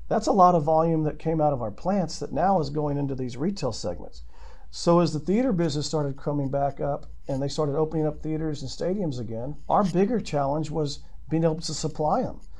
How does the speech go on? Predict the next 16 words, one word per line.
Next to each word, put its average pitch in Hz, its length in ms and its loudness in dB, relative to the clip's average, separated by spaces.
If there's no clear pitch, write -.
You 131 80 -6
know, 131 100 2
we 156 140 2
didn't 170 200 4
have 170 180 4
the 151 80 -4
supply 165 540 0
'cause 139 220 -2
we 147 200 -2
had 156 180 2
that 151 160 0
supply 160 320 0
already 156 200 2
tied 156 260 2
up 165 140 0
in 147 180 -4